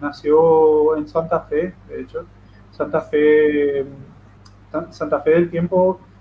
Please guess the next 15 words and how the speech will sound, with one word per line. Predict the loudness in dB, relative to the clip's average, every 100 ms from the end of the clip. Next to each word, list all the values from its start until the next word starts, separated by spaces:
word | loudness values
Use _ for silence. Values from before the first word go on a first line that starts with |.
| _ -20 -14
eh, | -12 -12 -14
ese, | -16 -12
ese | -10
es | -4
otro | -4 -2
problema, | -2 0 -2
que | -4
Santa | -8 -10 -8
Fe | 0 4 4 4 0 -2
originalmente | -4 -2 -2 -2 -2 -2 0
era | 0 2
parte | 2 2 0 -2
de | 0 0
las | -2
provincias | 0 -2 -2 -8 -2 0 -2